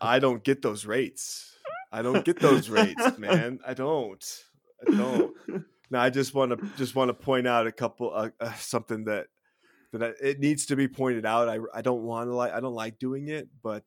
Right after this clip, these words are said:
Speaker 1: um, I've, I've faced the Spliffs twice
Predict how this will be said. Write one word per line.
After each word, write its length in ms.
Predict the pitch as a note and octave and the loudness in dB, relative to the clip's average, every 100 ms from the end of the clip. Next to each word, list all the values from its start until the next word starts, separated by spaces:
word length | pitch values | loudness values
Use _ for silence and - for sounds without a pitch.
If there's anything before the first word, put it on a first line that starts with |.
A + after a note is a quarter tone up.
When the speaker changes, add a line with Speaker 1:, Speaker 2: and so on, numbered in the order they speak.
| - | -12
Speaker 1:
um, 260 | A2 G#2+ G2+ - | -10 -8 -10 -8
I've, 300 | A2 A2 - | -10 -10 2
I've 220 | B2 C#3 | 6 6
faced 560 | - - C3+ D3 - - | 4 4 6 4 0 -4
the 60 | |
Spliffs 760 | A#2+ - - A2+ G#2 - - - - _ _ _ _ _ _ _ _ _ - | -4 -2 0 0 0 0 0 -2 -8 _ _ _ _ _ _ _ _ _ -4
twice 640 | - C3 G#2+ - - - | 4 4 4 -2 -8 -8